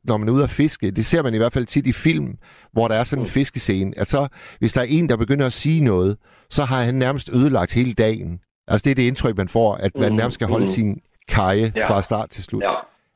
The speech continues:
Speaker 1: Er, er
Speaker 2: Ja.
Speaker 1: der noget om det, eller er det bare sådan en eller anden... Øh,
Speaker 2: <clears throat> Nej, men, nej, altså, men, men noget af det, jeg tror, jeg synes, der er sjovt ved fiskeri, det er, jeg synes tit, man får sådan et spørgsmål,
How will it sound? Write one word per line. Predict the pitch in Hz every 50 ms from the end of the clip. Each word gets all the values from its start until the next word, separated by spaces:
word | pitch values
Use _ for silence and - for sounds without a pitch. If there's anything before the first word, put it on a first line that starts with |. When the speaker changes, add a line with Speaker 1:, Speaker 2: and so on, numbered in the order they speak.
| _ _ -
Speaker 1:
Er, | 123 127 -
er | - 123
Speaker 2:
Ja. | 104 101
Speaker 1:
der | - 120
noget | 135 170 180 156
om | 127 135 156 143
det, | - 127 120 110 92
eller | 95 92 92
er | 90
det | 101 117
bare | 120 113 117 110
sådan | - 127 113 107
en | 110 104 101
eller | 101
anden... | 101 110 107 107
Øh, | 101 95 90 87 87 92
Speaker 2:
<clears throat> | - - 113 98 - - _ - - _ _ _ - - - - - - - - - _ - _ _ _ _ _ _ _ _ _ _ _ _ _ _ _ _ _ _ _ _ _ _ _ _ _ _ _ _ _ - -
Nej, | 131 147 156
men, | 156 139 127 107 - 131 139
nej, | 156 180 165 139
altså, | 135 127 131 120 - - - - _ -
men, | 139 151 127 101
men | 131 151
noget | 151 156 170 185
af | 180
det, | 180
jeg | 160 143 -
tror, | - 170
jeg | 143 123
synes, | 135 135 -
der | 127 110
er | 110 - -
sjovt | 170 165 - -
ved | 104 - -
fiskeri, | 110 104 - - 110 113 120 120 107 - - _ _ _ _ _ _ _ _ _ -
det | 127
er, | 120 123 120 - 127
jeg | 131 131
synes | - 147 147 - -
tit, | - 151 131
man | 110 98 - -
får | 117 104 98
sådan | - 98 92
et | -
spørgsmål, | - 101 101 - - 90 82